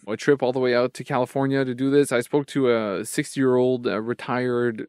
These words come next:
health professional. She was there on her own. And they were all very open-minded, and interestingly, they were all very suspicious of government reports and military reports, specifically the New York Times articles.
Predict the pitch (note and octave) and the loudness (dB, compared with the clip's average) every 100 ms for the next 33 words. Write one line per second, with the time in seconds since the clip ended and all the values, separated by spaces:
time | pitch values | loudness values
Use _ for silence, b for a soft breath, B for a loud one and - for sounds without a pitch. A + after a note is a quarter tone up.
0 | - C#3 C3+ - D3 D3+ C#3 - D3 C3+ | -12 -6 -6 -4 -4 -2 -2 -2 -2 0
1 | C3 C3+ B2 A#2+ - C#3 C3 C3 C3+ C3+ | 0 0 -2 -4 -2 0 2 2 2 2
2 | C3 B2 C3 C3 C3 C3 C3 C3 C3 C3 | 0 -2 -2 -2 0 0 0 -2 -4 -8
3 | - B B B _ D#3 E3 F3 D#3 A3+ | -12 B B B _ 2 4 4 4 4
4 | G3 G3 F3+ E3 D3+ B2 C3 D3+ F3+ G3 | 6 8 8 4 2 2 2 4 4 4
5 | - B2+ B2+ C#3+ F3 C#3+ C#3+ E3 D#3 D3 | -2 -2 0 0 0 -2 0 -2 0 0
6 | C#3+ D3 C3 B2+ E3 D#3 E3 F3 - - | 2 4 4 4 4 4 4 4 0 -2
7 | D3 C3 C3+ C3 - - - - B2 B2 | 0 2 0 0 -4 -14 -6 -2 0 0
8 | B2 A#2+ - - D3+ C#3+ D3+ C#3+ C#3 C3+ | -2 -6 -12 2 4 4 2 2 2 0
9 | B2+ - C3+ C#3 C3 C#3 D3+ D3 B2+ B2 | -2 2 4 4 2 2 2 2 0 0
10 | A#2 G#2 A#2 A#2 A#2 - C#3+ - F3+ F3+ | -2 -2 0 2 0 -2 0 2 2 2
11 | D3+ D3+ C3 C#3 C#3+ C3 D3 C#3+ C#3 B2+ | 2 0 0 0 0 -2 -2 -4 0 -2
12 | A#2+ - A#2+ A#2+ B2 A#2+ | -2 -2 -2 0 -2 -8